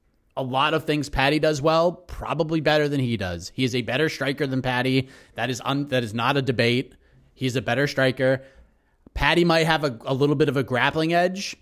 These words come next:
mostly because of his physicality, but Benoit is a really good top-heavy grappler.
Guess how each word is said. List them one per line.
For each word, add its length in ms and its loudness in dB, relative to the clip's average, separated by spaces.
mostly 300 -2
because 260 -2
of 60 -2
his 140 -6
physicality, 880 -2
but 160 -2
Benoit 400 0
is 80 -6
a 180 -12
really 460 0
good 240 0
top-heavy 480 -2
grappler. 560 0